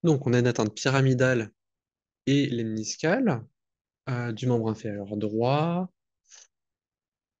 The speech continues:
formément par esthésie localisée au même endroit, présentait des douleurs aux deux jambes, donc là, atteinte extralemniscale également, avec des décharges électriques partant du rachis et courant dans les jambes.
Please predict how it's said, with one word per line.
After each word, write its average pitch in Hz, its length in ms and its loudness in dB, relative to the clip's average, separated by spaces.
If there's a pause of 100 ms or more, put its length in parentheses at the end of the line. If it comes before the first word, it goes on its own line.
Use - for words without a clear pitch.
(420)
formément 127 380 2
par 120 160 0
esthésie 120 420 0
localisée 110 460 0
au 104 40 -2
même 104 220 -8
endroit, 110 500 -2
présentait 127 400 -2
des 110 120 2
douleurs 131 480 4 (160)
aux 113 80 0
deux 113 160 2
jambes, 147 240 -2
donc 117 180 -10
là, 117 140 0
atteinte 110 460 -6
extralemniscale 117 800 -2
également, 113 420 -2 (1040)
avec 113 180 -2
des 107 100 4
décharges 117 380 2
électriques - 580 -4 (160)
partant 127 280 -4
du 113 160 0
rachis 101 480 -2 (560)
et 135 120 0
courant 135 280 2
dans 165 120 2
les 127 120 2
jambes. 113 240 -8